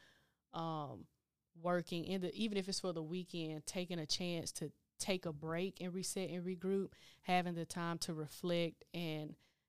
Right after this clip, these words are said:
and analyze from within, um, and understanding yourself, your values, your strengths, your weaknesses, and the things that you want to get towards, the things that you're aspiring to have, and the person that you're aspiring to be.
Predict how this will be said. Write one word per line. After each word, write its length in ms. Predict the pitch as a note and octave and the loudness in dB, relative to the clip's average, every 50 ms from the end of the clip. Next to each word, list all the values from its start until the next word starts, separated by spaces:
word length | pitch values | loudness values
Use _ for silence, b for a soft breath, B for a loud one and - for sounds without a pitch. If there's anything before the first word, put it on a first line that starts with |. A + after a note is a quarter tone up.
| b _ | b _
and 300 | - F#3+ F#3 F3 E3 D3 - | -2 0 2 2 2 2 0
analyze 640 | - F3+ F#3 F3+ F3 E3+ F3 F3 E3+ F3 E3 - | 2 2 2 2 2 2 4 4 4 4 4 2
from 260 | - - F#3 F3 E3+ | 0 0 0 0 2
within, 800 | D#3 D#3+ D#3 - - - F#3 F#3 F#3 F3 E3+ D#3+ D#3 D3+ D3 D#3 - b b b b b b b b _ - | 2 0 -2 -2 -2 0 2 2 4 4 4 4 2 2 -2 -4 -8 b b b b b b b b _ -2
um, 500 | E3+ E3+ D#3+ D#3 D3+ D3+ D3 C#3+ C#3 - - - | 0 2 2 2 2 2 0 -2 -2 -4 -4 -2
and 140 | F3+ F3 F#3 | -2 0 2
understanding 560 | F3 F3+ D#3+ D3+ - - F3+ F3 F3 F3 E3 | 2 2 2 0 0 2 2 2 4 2 2
yourself, 440 | E3 D#3+ - - F3 E3 E3 - - | 2 0 2 2 2 2 0 0 -4
your 100 | D#3+ D3+ | -4 -2
values, 580 | D#3 E3 D#3+ E3 E3 E3 E3 E3 D#3+ D#3 D3+ | 2 2 4 4 2 2 0 -2 -2 -2 -2
your 80 | D3+ C#3+ | -2 -2
strengths, 480 | - - - F3 E3+ E3 E3 D3+ - | -2 -2 0 0 0 0 0 -2 -2
your 100 | E3 D#3+ | -2 -2
weaknesses, 680 | D3+ D#3 E3 E3 D#3+ D#3+ E3 D#3 - - E3 D#3+ D#3 D3+ - | -2 -2 -2 -2 -2 -2 -2 0 0 0 -2 -2 -4 -6 -6
and 200 | - E3 D#3+ D3+ | -6 -6 -4 -4
the 80 | D#3 D3+ | -6 -6
things 460 | - - F3 F3 F3 F3 E3+ D#3+ - | -4 -2 -2 0 0 0 -2 -2 -2
that 280 | - E3 D#3+ D#3 D3 - b b b b b b b | -2 0 -2 -2 -2 -6 b b b b b b b
you 160 | F#3 F#3+ F#3 | -2 0 2
want 220 | F3+ F3+ F3 E3 | 4 4 2 2
to 100 | - - | 0 -2
get 220 | E3 D#3 E3 - - | -2 0 -2 -2 -2
towards, 540 | - - E3+ D#3+ D#3 D#3+ D#3 - - - - | -2 -2 0 0 2 2 0 0 -2 -4 -6
the 140 | - D#3 | -6 -6
things 360 | - - E3+ E3 E3 E3 D#3 D#3 | -4 -2 0 0 0 0 0 -2
that 220 | D#3+ - - - | -4 -2 -2 -2
you're 100 | E3+ D#3+ | 0 0
aspiring 500 | D#3 D#3 - - E3 D#3 D#3 D#3 D#3 D#3 | -2 -2 -2 -2 -2 0 0 0 -2 -2
to 120 | D3+ D#3 | -4 -6
have, 320 | D3 D3+ D#3+ D3+ D3+ D#3+ D#3 | -6 -6 -4 -4 -4 -4 -4
and 80 | D3+ | -6
the 40 | D3 | -8
person 300 | - - D#3 D#3 D3+ E3 | -8 -8 -8 -6 -6 -4
that 240 | D#3 D#3 D3 - - | -4 -4 -4 -4 -4
you're 80 | D3+ C#3+ | -4 -2
aspiring 560 | D3+ - - - D#3 D3+ D3 D3 C#3+ D3 D3 | -2 -2 -2 0 0 0 0 -2 -4 -6 -6
to 140 | - E3 E3 | -6 -6 -2
be. 320 | D#3 E3+ E3 D3 C#3+ | -2 -2 -2 -2 -4